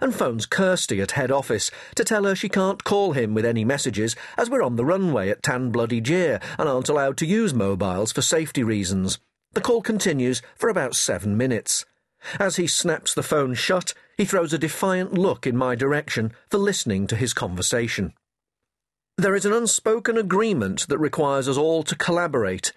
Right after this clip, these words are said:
in the pretense that we are unable to hear the conversations and monologues that other people are having into their mobile phones.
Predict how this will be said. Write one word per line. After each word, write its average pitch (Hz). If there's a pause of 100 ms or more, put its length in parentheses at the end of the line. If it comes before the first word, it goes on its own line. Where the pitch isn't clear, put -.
(100)
in 156
the 143
pretense 160
that 156
we 143
are 135
unable 165
to 165
hear 135
the 110
conversations 143
and 143
monologues 113 (220)
that 123
other 160
people 147 (140)
are 139
having 120
into 113
their 120
mobile 98
phones. 120